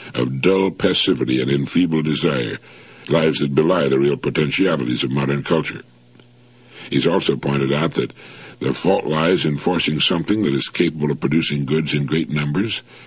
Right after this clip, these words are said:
to produce more and more, more on top of more, more every month, every year, until quality and beauty must be destroyed in the process, until there's so much that we no longer appreciate it.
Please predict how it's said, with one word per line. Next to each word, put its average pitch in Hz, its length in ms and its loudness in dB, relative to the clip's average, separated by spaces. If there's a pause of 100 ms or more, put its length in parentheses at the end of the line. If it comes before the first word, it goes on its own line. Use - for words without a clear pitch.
to - 100 0
produce 82 360 0
more 107 480 0
and 82 180 -2
more, 110 460 -2
more 156 320 2
on 135 160 0
top 113 340 -4
of 120 140 -2
more, 131 260 -2
more 170 300 2
every 131 200 2
month, 98 300 0
every 107 240 2
year, 87 340 0 (760)
until 67 300 0
quality 78 500 0
and 73 160 0
beauty 80 280 2
must 80 220 -4
be 73 80 -2
destroyed 65 540 -2
in 58 80 -4
the 64 80 -4
process, - 580 -6 (600)
until 76 280 0
there's 73 340 -2 (280)
so - 240 2
much 73 320 0
that - 100 -2
we 76 120 2
no 76 140 2
longer 67 340 0
appreciate 65 460 -4
it. 60 100 -12